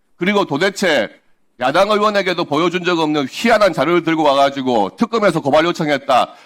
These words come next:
자료 흔드셨죠? 그 자료 우리 국민의힘 의원들은 보지도 못한 자료예요. 그거 구-, 특검하고 내통하고 있는 자료인지 어떻게 압니까, 우리가? 그런 것까지도 입장을 다 밝히시고요.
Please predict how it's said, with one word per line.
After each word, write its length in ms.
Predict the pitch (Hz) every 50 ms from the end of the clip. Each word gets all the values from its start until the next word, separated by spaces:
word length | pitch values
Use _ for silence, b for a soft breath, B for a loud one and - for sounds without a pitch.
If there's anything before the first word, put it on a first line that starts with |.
| B B
자료 200 | - 151 196 202
흔드셨죠? 920 | 175 190 196 226 208 196 165 - - 175 190 180 - 110 92 76 - _ _ _ _ _ _ _ _ _ _ _ _
그 160 | - 233 262
자료 680 | 240 226 196 196 208 226 226 202 160 123 98 - - _ _ _ _ _ _ _
우리 200 | - 185 226 240
국민의힘 400 | 214 - 226 240 254 254 240 220
의원들은 420 | 196 180 196 214 208 202 208 202 175
보지도 280 | 165 175 185 226 240
못한 300 | 208 180 - 170 160 160
자료예요. 880 | 147 143 123 123 123 120 117 110 104 101 107 117 113 98 90 80 78 - _ _ _ _ _ _ _ _ _ _ _ _ _ _ _ _ _ _ -
그거 200 | 202 226 247 240
구-, 220 | - 208 - _
특검하고 460 | - 233 - - 277 269 254 208 214
내통하고 500 | 160 294 330 - 277 247 254 254 240 233
있는 180 | 196 180 185 180
자료인지 800 | 165 147 143 156 156 147 135 131 156 165 151 127 101 90 78 - _ _ _ _ _ _ _
어떻게 320 | - 156 160 - 277 254 -
압니까, 320 | 214 170 160 156 151 160
우리가? 800 | 151 135 135 131 131 131 120 117 127 123 117 101 87 78 - _ _ _ _ _ _ _ _ _ _ _ _ _ _ _ _ _ _ _ - - -
그런 200 | - 226 247 254
것까지도 760 | 254 233 - 214 208 196 196 180 175 208 202 185 143 120 104 -
입장을 280 | 196 180 226 214 202 180
다 120 | 180 147
밝히시고요. 920 | - - 202 - 214 196 - 170 143 135 139 147 147 131 110 92 78 73 -